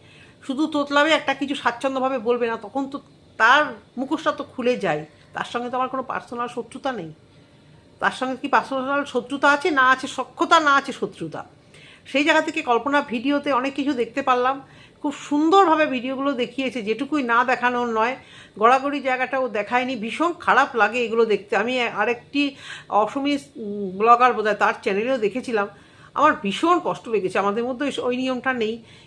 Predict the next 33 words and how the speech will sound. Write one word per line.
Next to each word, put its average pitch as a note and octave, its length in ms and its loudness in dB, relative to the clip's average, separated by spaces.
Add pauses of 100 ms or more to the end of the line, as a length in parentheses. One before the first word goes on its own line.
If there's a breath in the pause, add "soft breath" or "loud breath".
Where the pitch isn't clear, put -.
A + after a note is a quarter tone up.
(120)
মানে G3+ 280 -2
এগুলো A#3 240 -4
আর A3 180 4
একটা A3+ 180 -2
বাংলাদেশের A3+ 560 0
ব্লগেও A#3+ 400 2
আমি A#3+ 100 -2
দেখেছিলাম। F3 520 -4 (560 soft breath)
ভি-, B3 240 -2
আমি C#4+ 180 2
অবাক A#3+ 360 2
হয়ে B3+ 160 -8
গেছিলাম, A3+ 340 -6
ইস, - 280 -10
কীভাবে A3+ 380 -6
কান্নাকাটি B3 560 -6
করছে B3 380 -8
বাড়ি G3 200 -6
শুদ্ধ B3+ 260 -8 (100)
সবাই, A3 260 0
ওগুলো C4+ 400 -2 (340 loud breath)
সত্যি A#3+ 360 -2
নেওয়া G#3+ 280 4
যায় F3+ 200 0
না। C#3+ 160 -12 (280 soft breath)
বিশেষ C4 280 -2
করে C#4 180 -2
আমি G#3 340 0
এখন D4+ 280 0
যে B3 120 -2
পর্যায়ে A3+ 480 -2
আছি, G3+ 460 -4
মানে F3+ 260 -8